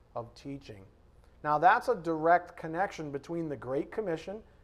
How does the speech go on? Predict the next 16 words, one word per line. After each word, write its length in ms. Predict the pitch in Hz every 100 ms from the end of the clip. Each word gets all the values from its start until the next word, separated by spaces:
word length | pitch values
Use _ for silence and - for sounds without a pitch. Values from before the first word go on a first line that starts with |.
| -
in 140 | 202
Matthew 360 | 156 143 143 147
twenty-eight 600 | - 156 156 151 156 165
eighteen 420 | 139 147 - 165 190
to 80 |
twenty 420 | - 180 135 139 165 - - - -
and 220 | 147 156
the 120 | 160
equipping 500 | 151 - 165 165 165
of 100 | 165
the 80 | 165
saints 560 | - 208 165 127 - - - - 151
in 100 | 160
Ephesians 680 | - 143 139 131 135 131 - - -
four 380 | - 139 120 117 131
eleven 500 | 135 123 113 117